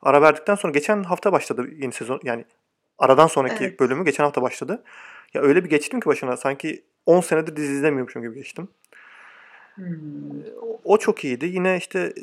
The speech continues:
Speaker 1: tonlarca Netflix dizisi izledik. Ben Netflix'ten artık Ozan gibi iğreniyorum.
Speaker 2: <laughs> Netflix evet ya, e, bayağı televizyonu aç, Netflix, yani tele-, bilgisayarı aç, Netflix'i izle gibi oldu bizim için. U-, ulaşım kolaylığı biraz,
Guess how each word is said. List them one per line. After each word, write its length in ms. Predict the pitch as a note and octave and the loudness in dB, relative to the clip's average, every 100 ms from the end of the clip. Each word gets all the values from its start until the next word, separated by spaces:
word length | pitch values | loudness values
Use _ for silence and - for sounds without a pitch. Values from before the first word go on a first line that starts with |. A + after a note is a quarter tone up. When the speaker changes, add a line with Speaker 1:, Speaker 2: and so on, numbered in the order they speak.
| - _ _ - | -18 _ _ 0
Speaker 1:
tonlarca 460 | D3+ D#3 F3+ E3 | 2 6 6 4
Netflix 420 | E3+ E3+ - E3 | 0 -2 -4 -10
dizisi 260 | E3+ D#3+ F#3+ | -10 -10 -8
izledik. 300 | D3+ C#3 E3 | -4 -4 -2
Ben 260 | C#3+ D3+ D3 | 0 2 2
Netflix'ten 500 | D3 - - - E3 | -2 -4 -8 -4 -2
artık 440 | D3 C#3+ D#3+ - | 0 -2 -4 0
Ozan 360 | C#3+ A#2+ D#3 D3+ | 0 4 2 0
gibi 220 | D3 - | -8 -8
iğreniyorum. 680 | D3 B2 B2+ C3 D3 B2 D3 _ _ _ _ _ _ _ _ _ - | -6 0 0 2 2 0 -6 _ _ _ _ _ _ _ _ _ -10
Speaker 2:
<laughs> 60 | G3 - F#3+ - F3 - E3+ - - - - - - | -8 -4 -6 -4 -6 -4 -6 -6 -10 -14 -16 -12 -2
Netflix 520 | A#3+ B3 B3+ B3+ - | -2 -2 -4 -4 0
evet 320 | A#3+ B3 A#3+ | 0 0 0
ya, 380 | F#3 F3 G3 - E3+ | 0 0 -2 -4 -6
e, 320 | F3 F3 E3+ | -2 -2 -2
bayağı 340 | A#3+ G#3+ G#3+ | -2 0 -2
televizyonu 580 | - B3 A3+ G#3 A#3+ A#3+ | -2 -4 -4 -2 -2 0
aç, 220 | A#3+ C4+ | -2 -2
Netflix, 320 | B3 C4 - A3+ | -4 -4 -6 -10
yani 320 | G#3 G3 F3+ | -4 -4 -4
tele-, 320 | F3+ A3+ G#3+ - _ | -4 -4 -4 -12 _
bilgisayarı 400 | A3 G#3+ A#3+ A3 | -10 -4 0 0
aç, 200 | A3+ - | -2 -2
Netflix'i 440 | A#3+ A#3+ G#3 - B3 | -6 -6 -10 -10 -10
izle 180 | G#3+ A#3 | -4 -4
gibi 180 | F#3+ F#3 | 0 2
oldu 300 | F3 E3 E3 | 2 2 -4
bizim 220 | D#3 E3+ | -8 -8
için. 280 | F3 - - | -8 -10 -10
U-, 180 | G#3+ - | -10 -8
ulaşım 360 | A#3+ C4 C4+ C4 | -2 -2 -2 -4
kolaylığı 520 | B3+ A#3+ A#3+ A#3+ B3 | -2 0 2 2 2
biraz, 500 | A#3+ A#3 - - | 0 -2 -4 -18